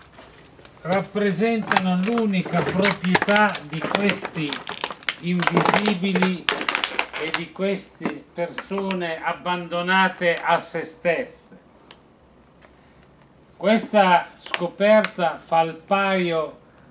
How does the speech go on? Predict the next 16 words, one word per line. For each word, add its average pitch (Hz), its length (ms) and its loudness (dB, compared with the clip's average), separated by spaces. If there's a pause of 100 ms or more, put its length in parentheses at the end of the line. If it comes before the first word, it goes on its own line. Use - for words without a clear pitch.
(100)
con 165 240 -10
tutte 196 400 -2
quelle 180 440 -2
che 165 120 -2
abbiamo 156 640 -4 (480)
già 175 240 0
illustrato 165 1160 -4 (400)
alla 160 600 -4 (580)
cittadella, 170 1080 0 (480)
dove - 500 0 (540)
abbiamo 180 520 -6
documentato 170 1200 -6 (880)
bar 170 340 2
abusivi, 185 1000 0 (180)
orti 156 760 -4
abusivi, 156 1080 -8